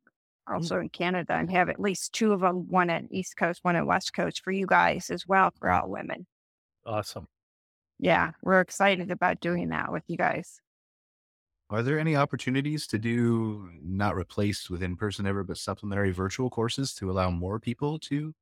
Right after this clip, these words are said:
Speaker 3: attend?
Speaker 1: So the R V Technical Institute does have a hybrid where you can do it all online, at least
Speaker 3: Okay.
Speaker 1: for level one, and it's relatively really inexpensive.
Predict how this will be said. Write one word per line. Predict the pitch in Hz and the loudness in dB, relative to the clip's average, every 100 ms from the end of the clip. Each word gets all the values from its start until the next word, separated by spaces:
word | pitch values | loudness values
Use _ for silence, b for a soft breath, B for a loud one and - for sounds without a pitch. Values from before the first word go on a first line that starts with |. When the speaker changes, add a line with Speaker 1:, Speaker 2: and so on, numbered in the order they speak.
| - | -20
Speaker 3:
attend? | - 135 180 214 _ _ _ _ _ _ _ _ _ - | -8 -4 -4 -8 _ _ _ _ _ _ _ _ _ 0
Speaker 1:
So | 294 277 | 6 8
the | 269 | 8
R | 269 311 | 8 6
V | 311 | 4
Technical | 330 320 339 330 302 | 2 2 2 2 4
Institute | 233 247 226 214 233 - | 4 2 -2 -2 -2 4
does | 226 254 - | 4 4 2
have | 202 220 247 269 214 | 0 4 6 4 2
a | 185 | -2
hybrid | 196 208 233 196 180 170 - | 0 0 0 0 0 0 -2
where | 196 190 | 2 2
you | 185 196 208 | 2 0 0
can | 233 214 | 0 0
do | 202 214 | 2 4
it | 196 | 8
all | 180 190 | 8 8
online, | 190 180 175 190 165 160 180 _ _ _ - | 4 4 4 4 2 -2 -16 _ _ _ -4
at | 220 226 | -2 2
least | 269 202 | 2 4
Speaker 3:
Okay. | |
Speaker 1:
for | 247 | 4
level | 233 220 202 196 | 6 6 4 0
one, | 185 190 165 147 - | 2 4 4 0 -2
and | 226 | 0
it's | 220 196 190 | 0 -4 2
relatively | 214 233 220 208 170 180 175 - | 4 4 2 -2 -4 -4 -4 -8
really | 170 180 214 226 226 226 202 196 175 - - | -6 2 4 6 6 6 6 2 -2 -8 -4
inexpensive. | 202 170 - - - 156 - 170 135 | -2 -2 -6 -8 -8 -8 -10 -8 -8